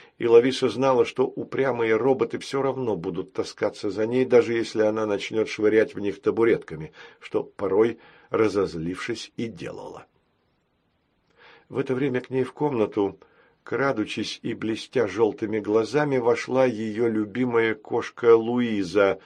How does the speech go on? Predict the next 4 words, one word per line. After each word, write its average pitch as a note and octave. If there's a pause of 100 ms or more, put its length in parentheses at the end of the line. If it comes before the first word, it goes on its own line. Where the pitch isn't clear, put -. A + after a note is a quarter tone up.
(320)
с -
придушенным G#2+
птенцом G#2
птицы -